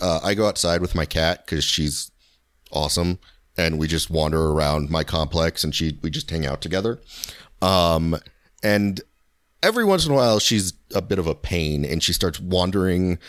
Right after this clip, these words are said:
kinda weaving in and out of the carports, um, and kinda darting behind the cars and going under the cars. And I usually follow her just to keep an eye on her and make sure she's not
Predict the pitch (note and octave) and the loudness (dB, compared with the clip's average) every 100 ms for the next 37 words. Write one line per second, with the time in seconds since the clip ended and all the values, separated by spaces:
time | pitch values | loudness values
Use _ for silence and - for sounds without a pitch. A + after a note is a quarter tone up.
0 | - - G2 E2 F#2 G2 G2 E2+ F2 E2+ | -10 -2 -2 0 0 2 0 0 2 2
1 | D#2+ D2 - E2 E2+ D#3+ E3 - - - | 0 -2 -4 -4 -2 -2 -4 -4 -6 -6
2 | _ _ _ _ _ _ _ - G2+ F2 | _ _ _ _ _ _ _ -4 -2 0
3 | E2 E2+ - F#2 D#2+ F2+ D#2+ D2 D2 D2+ | -2 -4 -4 -6 -2 -4 -2 -4 -2 -2
4 | D#2+ E2 F2+ G#3+ F#3+ D3+ F#2+ F2 G#2+ D#3+ | -2 -2 -2 2 2 2 -2 -4 -2 -2
5 | D3+ D3 C#3 C3 B2 - - - C3 C#3+ | -2 -2 0 0 -2 -8 -12 -2 2 4
6 | D3+ C#3 C3 G2+ G2+ G2 G2 G#2 F2+ F2+ | 4 2 0 2 2 2 2 0 0 -2
7 | - - F2+ E2 E2 E2+ F2 E2 D#2+ D2 | -4 -4 -2 0 0 0 0 0 0 -2
8 | - D#2+ D#2+ D2 D#2 D2 - | -2 -2 -2 -2 -2 -2 -6